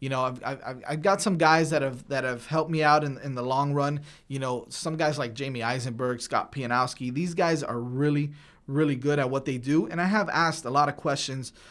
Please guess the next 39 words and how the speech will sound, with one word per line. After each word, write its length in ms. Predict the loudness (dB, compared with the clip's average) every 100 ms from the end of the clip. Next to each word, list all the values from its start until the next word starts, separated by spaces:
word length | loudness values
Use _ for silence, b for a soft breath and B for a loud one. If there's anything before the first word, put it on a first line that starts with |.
| B _
from 240 | 0 4
those 240 | 4 4
guys, 400 | 4 2 2 -2
but 220 | -4 0 0
I've, 180 | 0
I've 160 | -4 0
been 100 | 4
able 180 | 4 4
to 40 |
pick 300 | 2 0 2
up 140 | 2 2
a 20 |
lot 200 | 2 0
of 120 | -2
things 200 | -8 -8
from 160 | -8 -6
those 200 | -6 -4
guys 260 | -4 -4
as 140 | -8 0
well, 360 | 4 4 0 B B B B
um, 240 | -2 -2
and 100 | -4
kind 160 | -4 -2
of 120 | -2
been 120 | -2
able 220 | -2 0 -2
to 220 | -2 -2
develop 460 | 0 -2 0 0 -2
'em 160 | -4
on 100 | -4
my 180 | -4 -2
own 360 | 0 0 0 -4 B B -10
and, 180 | -8 -6
and 200 | -6 -4
make 180 | -4 -2
'em, 180 | -6 -4
you 160 | -2 0
know, 140 | 0
make, 420 | 0 0 -2 -6